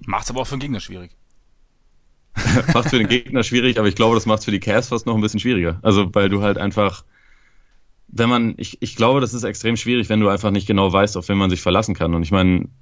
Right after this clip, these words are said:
Speaker 2: so, guck dir das mal an, J R Smith spielt halt in jedem Spiel zwischen dreißig und vierzig Minuten, obwohl von ihm in dieser Serie offensiv halt gar nichts kommt,
Speaker 1: Mhm.
Speaker 2: weil einfach auch die Alternativen fehlen. Also mit Jordan Clarkson ist es halt immer so, dass der dann ein paar Minuten reingeworfen wird, in der,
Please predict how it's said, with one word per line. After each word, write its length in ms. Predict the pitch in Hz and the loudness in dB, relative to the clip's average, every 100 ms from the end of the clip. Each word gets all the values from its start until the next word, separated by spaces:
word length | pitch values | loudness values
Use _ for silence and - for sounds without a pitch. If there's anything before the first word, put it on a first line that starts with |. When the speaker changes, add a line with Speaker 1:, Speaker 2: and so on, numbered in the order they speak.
| _ - | _ -4
Speaker 2:
so, 300 | 98 90 - - _ _ _ - | 0 0 -4 -14 _ _ _ -6
guck 160 | 104 | -4
dir 100 | 104 | -2
das 100 | 92 | 0
mal 140 | 95 80 | 0 0
an, 300 | 101 95 - - | 0 -2 -8 -4
J 120 | - 101 | 4 4
R 100 | 101 | 4
Smith 280 | - 101 104 | 2 -2 -2
spielt 360 | - 101 101 | -2 0 2
halt 400 | 98 95 90 - _ _ _ _ - _ _ | 4 2 0 -8 _ _ _ _ -20 _ _
in 100 | 110 | 4
jedem 240 | 101 107 110 | 6 6 4
Spiel 500 | - 113 120 107 - - _ - - - - | 2 4 4 4 -2 -16 _ -20 -20 -20 -10
zwischen 320 | - 101 107 | -2 0 0
dreißig 400 | 98 104 107 98 | 2 2 0 -6
und 100 | 95 | -6
vierzig 300 | 113 110 101 | -4 -4 -4
Minuten, 300 | 107 113 98 | -2 0 0
obwohl 220 | 87 101 | 2 2
von 160 | 95 104 | 4 6
ihm 140 | 107 | 8
in 120 | 98 - - | 6 2 -4
dieser 200 | 98 98 | 0 2
Serie 260 | 107 101 | 4 4
offensiv 380 | 85 107 95 95 | 2 2 0 0
halt 200 | 90 - | -2 -2
gar 240 | 117 110 127 | -4 -2 0
nichts 240 | 107 - | -2 -4
kommt, 280 | 123 104 - - | -4 -4 -6 -10
Speaker 1:
Mhm. 100 | 113 | 0
Speaker 2:
weil 320 | 101 98 90 - | 2 2 0 -4
einfach 280 | 98 95 87 | -6 -4 -4
auch 120 | 92 | -4
die 120 | 98 | -2
Alternativen 500 | 92 92 87 127 113 | -2 -2 -2 -2 -2
fehlen. 340 | - 85 82 90 | 0 0 0 0
Also 400 | 101 98 92 90 - - - _ - | 2 4 2 0 -10 -20 -20 _ -6
mit 160 | 104 | -2
Jordan 220 | 110 107 104 | 2 2 2
Clarkson 400 | 107 107 - 104 | 0 0 0 -4
ist 80 | |
es 120 | 107 107 | -2 -2
halt 140 | 101 | -2
immer 160 | 101 101 | 0 -2
so, 140 | 101 | -2
dass 140 | 95 | -2
der 100 | 101 | 0
dann 140 | 98 98 | 0 0
ein 80 | 92 | 0
paar 140 | 98 | 2
Minuten 300 | 107 110 104 | 2 0 0
reingeworfen 560 | 98 110 117 113 117 104 | 0 0 0 0 0 0
wird, 220 | 120 - | 0 0
in 160 | 98 | 0
der, 180 | 101 98 | 2 2